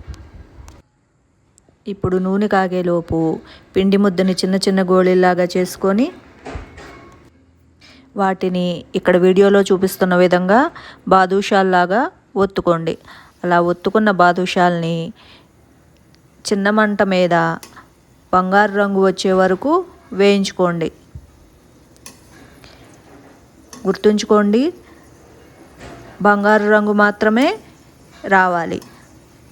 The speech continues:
ఇప్పుడు అలా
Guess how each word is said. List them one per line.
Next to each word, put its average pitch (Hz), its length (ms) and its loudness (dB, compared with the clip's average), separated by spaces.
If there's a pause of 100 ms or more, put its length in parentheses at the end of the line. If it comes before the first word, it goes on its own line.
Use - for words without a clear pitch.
(1600)
ఇప్పుడు 196 380 0 (680)
అలా 190 300 0